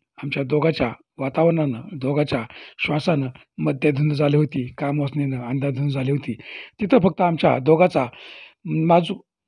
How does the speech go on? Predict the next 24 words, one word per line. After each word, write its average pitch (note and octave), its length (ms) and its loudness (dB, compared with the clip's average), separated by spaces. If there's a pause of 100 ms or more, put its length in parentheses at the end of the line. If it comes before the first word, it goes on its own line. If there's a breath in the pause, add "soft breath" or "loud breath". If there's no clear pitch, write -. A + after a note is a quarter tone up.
(120)
नाजूक E3+ 560 4 (160)
मादक E3 360 4 (140)
सुतका-, - 420 -6
शितकार - 380 0 (160)
मिळ-, C#3+ 240 -2
मिळत D#3+ 280 0
होता. B2 200 -4 (720)
काकीनं G3 340 2
मात्र F#3 320 4 (120)
आज D3+ 200 2
लवकरच C#3+ 380 2 (100)
पाणी D3+ 280 -2
सोडून C#3+ 280 -4
दिलं C#3+ 180 0
होतं C#3+ 260 -2 (420 loud breath)
आणि E3 220 2
आता C3 260 0
मी D3+ 140 4
माझ्या C3+ 300 0
दणके D3 320 0
देता, C#3 500 2
दणके C#3 480 0
जसे C#3+ 280 0
देत C3+ 180 0